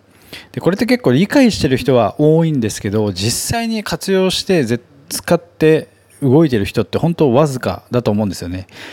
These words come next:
頭では、「あ、またこのスマートの法則か」って分かってても、実際に使ってる人って本当に少ないと思います。で、これっていうのは自分の目標設定とかゴール設定にも使えるし、まあ、コーチングとして、まあ、だからチームや組織の、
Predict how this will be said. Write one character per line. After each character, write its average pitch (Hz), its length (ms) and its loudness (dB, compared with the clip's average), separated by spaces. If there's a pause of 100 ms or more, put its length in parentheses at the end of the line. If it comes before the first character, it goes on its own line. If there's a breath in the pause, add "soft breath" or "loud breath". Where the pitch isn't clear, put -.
(120)
頭 214 380 2
で 185 100 2
は、 113 360 2
「あ、 - 20 -2
ま 101 140 -4
た 156 140 0
こ 160 100 -2
の 151 140 0
ス 147 120 -2
マ 147 120 4
ー - 20 0
ト 113 100 -4
の 104 60 -2
法 104 100 -4
則 - 200 -10
か」 117 120 -2
っ - 40 -8
て - 140 -6
分 110 120 0
か - 120 -6
っ - 40 -12
て - 100 -18
て 117 120 -4
も、 104 320 -2 (340 loud breath)
実 113 280 -2
際 180 60 -4
に 180 60 -10
使 - 180 -8
っ - 40 -8
て - 100 -14
る 156 80 -6
人 143 140 -8
っ - 20 -16
て - 80 -8
本 123 160 -2
当 139 100 -2
に 131 240 0
少 - 200 -2
な 135 80 4
い 117 40 2
と 95 60 -2
思 92 100 -4
い 90 60 -4
ま 85 160 -6
す。 - 160 -16 (600 loud breath)
で、 175 100 0
こ 175 80 2
れ 220 80 6
っ - 20 0
て 254 100 0
い 247 40 6
う - 20 6
の 170 60 4
は 131 80 6
自 120 160 0
分 160 100 2
の 170 80 2
目 165 160 2
標 160 160 2
設 147 180 0
定 120 120 -2
と - 100 -2
か 95 60 -2
ゴ 113 160 2
ー - 20 4
ル 127 60 2
設 139 180 -6
定 110 80 -6
に 98 60 -4
も 92 100 -6
使 - 220 -6
え 101 40 0
る 95 60 -6
し、 135 260 0
ま 151 120 2
あ、 - 20 -2
コ - 160 2
ー 165 60 4
チ 180 120 -2
ン 170 40 0
グ 156 80 0
と 156 100 0
し - 80 -2
て、 147 160 2
ま 147 140 0
あ、 - 20 0
だ 120 120 0
か 107 40 0
ら 107 60 0
チ 147 240 0
ー 123 40 4
ム 107 120 2
や 95 100 -2
組 - 160 -2
織 - 220 -4
の、 87 200 -6